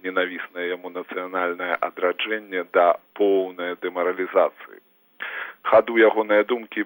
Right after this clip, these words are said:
прасачыць няцяжка. Няхай усе гэтыя нацыяналісты, П Н Ф, Т Б М і іншыя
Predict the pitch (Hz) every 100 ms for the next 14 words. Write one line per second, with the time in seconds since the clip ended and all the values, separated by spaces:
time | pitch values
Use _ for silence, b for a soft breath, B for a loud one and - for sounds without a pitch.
0 | - 104 - 101 104 98 - - 101 98
1 | - 95 82 - - 71 - B B B
2 | - 104 110 101 98 104 - - 92 -
3 | 95 92 - 98 92 92 95 98 104 123
4 | - - 87 - _ 95 92 92 95 107
5 | 104 - - _ 95 90 92 - 95 98
6 | 95 87 - 92 92 - 101 107 110 95
7 | 92